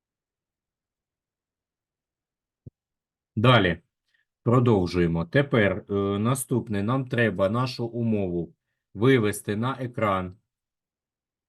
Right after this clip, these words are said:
Далі. Далі ми прописуємо. Там було введення. Тепер в паралелограмі ми прописуємо вивід.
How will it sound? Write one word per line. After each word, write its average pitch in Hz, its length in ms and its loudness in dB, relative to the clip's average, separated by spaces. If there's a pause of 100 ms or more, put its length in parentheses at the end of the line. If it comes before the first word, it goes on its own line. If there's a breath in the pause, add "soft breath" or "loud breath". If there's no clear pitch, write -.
(1000)
Далі. 90 480 -8 (1200)
Далі 87 420 -6
ми 92 180 -4
прописуємо. 87 840 -4
Там 98 280 2
було 92 260 0
введення. 120 840 2 (500)
Тепер 104 460 0
в 101 380 -4
паралелограмі 95 1200 -4 (1200)
ми 92 200 -4
прописуємо 90 880 -2
вивід. 87 580 -2